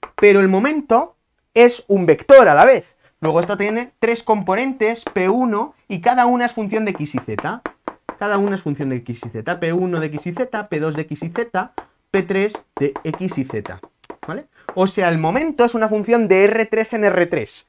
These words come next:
¿vale? Depende de tres coordenadas y tiene tres coordenadas, ¿ok? ¿Sí? Con lo cual, cada uno de estos, P uno, P dos y P tres, a su vez van a depender de X, de Y y de Z.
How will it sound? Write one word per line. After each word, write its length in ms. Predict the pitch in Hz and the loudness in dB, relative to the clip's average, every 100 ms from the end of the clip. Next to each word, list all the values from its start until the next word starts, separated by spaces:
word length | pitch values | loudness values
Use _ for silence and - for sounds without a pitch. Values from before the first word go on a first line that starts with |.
| _ | _
¿vale? 200 | 151 196 | 2 4
Depende 380 | 175 151 185 185 | 2 2 0 2
de 100 | 143 | 0
tres 200 | 160 185 | -2 -4
coordenadas 680 | 226 220 240 254 254 277 _ | -2 0 2 4 4 2 _
y 120 | 196 | -6
tiene 280 | 190 220 220 | -2 -2 -2
tres 240 | 202 143 - | -4 -8 -6
coordenadas, 680 | 127 107 101 92 - - _ _ _ - | -4 -4 -8 -12 -16 -20 _ _ _ -6
¿ok? 200 | 127 202 277 349 _ _ - | 0 0 0 -4 _ _ -20
¿Sí? 260 | - 320 - _ _ - | -10 -10 -10 _ _ 4
Con 180 | 196 | 10
lo 160 | - 196 | 10 8
cual, 400 | 285 311 285 330 _ _ _ _ _ | 8 8 6 2 _ _ _ _ _
cada 320 | 262 277 277 | 4 6 6
uno 280 | 269 269 226 | 6 6 6
de 140 | 220 | 6
estos, 340 | 254 - 220 214 | 6 6 2 4
P 160 | - | 4
uno, 300 | 208 226 220 | 4 4 2
P 80 | 220 | 4
dos 180 | 214 208 | 2 2
y 60 | 202 | -2
P 100 | 202 | 0
tres, 340 | 220 226 - - | 2 0 -2 0
a 140 | 202 | 0
su 260 | - 185 196 | 0 -4 6
vez 240 | 285 185 | 6 6
van 160 | 165 160 | 0 2
a 80 | |
depender 460 | 156 156 156 165 165 | 0 2 2 2 0
de 200 | 143 156 | 0 0
X, 280 | 175 196 175 | 0 -4 -2
de 120 | 139 | 0
Y 180 | 143 160 | 0 0
y 40 | |
de 140 | 147 123 | -2 0
Z. 380 | 151 117 - | 0 -2 -6